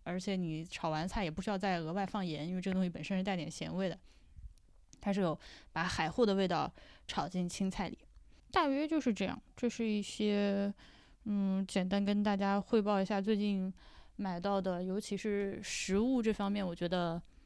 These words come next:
还不错的东西。感觉入冬了，天气不好，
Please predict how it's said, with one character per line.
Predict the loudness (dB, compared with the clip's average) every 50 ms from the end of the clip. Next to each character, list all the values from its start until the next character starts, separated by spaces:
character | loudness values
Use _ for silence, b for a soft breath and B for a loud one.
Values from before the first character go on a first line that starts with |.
| b b -12
还 | -6 -4 -2
不 | -2 -2 -2
错 | 0 2 0
的 | 0
东 | 0 -2 -4 -6
西。 | -6 -6 -10 -14 -16 -18 -20 -20 -20 _ _ -4
感 | -2 0 0 2
觉 | 2 2 4 4 4 2 0 0
入 | 0 0 0
冬 | 0 0 0 2
了， | 0 0
天 | 0 0 0 0 0
气 | 0 0 -4
不 | -2 -4
好， | -8 -8 -6 -8 -8 -8